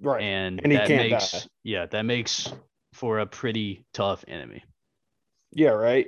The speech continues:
Speaker 1: Like,
Speaker 2: Um,
Speaker 1: literally in the first encounter you have, like,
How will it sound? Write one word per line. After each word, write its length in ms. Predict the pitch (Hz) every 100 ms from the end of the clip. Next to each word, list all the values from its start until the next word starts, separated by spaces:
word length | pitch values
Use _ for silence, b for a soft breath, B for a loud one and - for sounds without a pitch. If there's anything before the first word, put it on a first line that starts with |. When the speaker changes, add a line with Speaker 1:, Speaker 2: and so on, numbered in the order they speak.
| -
Speaker 1:
Like, 280 | 135 127 - -
Speaker 2:
Um, 260 | - - 151
Speaker 1:
literally 580 | 175 196 196 190 165
in 140 | 165 165
the 80 | 156
first 380 | - 165 -
encounter 420 | 156 143 147 151 147
you 160 | 131
have, 460 | 127 135 131 117 113 _
like, 400 | 139 123 110 -